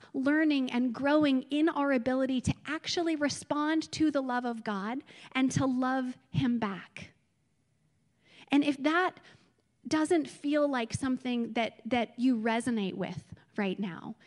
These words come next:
if this kind of emotional connection with God is something that doesn't feel like you understand or that it doesn't fit right now, I just want to encourage you this morning and to say, "I haven't always felt that either,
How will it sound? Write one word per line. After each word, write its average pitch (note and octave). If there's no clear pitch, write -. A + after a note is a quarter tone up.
if C4
this C#4+
kind D4
of C4+
emotional C4+
connection A#3
with G#3+
God G#3+
is G#3+
something B3
that G#3+
doesn't B3+
feel C4+
like A#3+
you B3+
understand A#3
or G#3+
that G#3+
it G#3
doesn't -
fit -
right G3+
now, G#3+
I C#4
just F4+
want F#4+
to E4
encourage C4+
you G#3+
this G3+
morning F3+
and B3+
to C4+
say, B3+
"I C4+
haven't D#4+
always B3+
felt A3
that G#3
either, G#3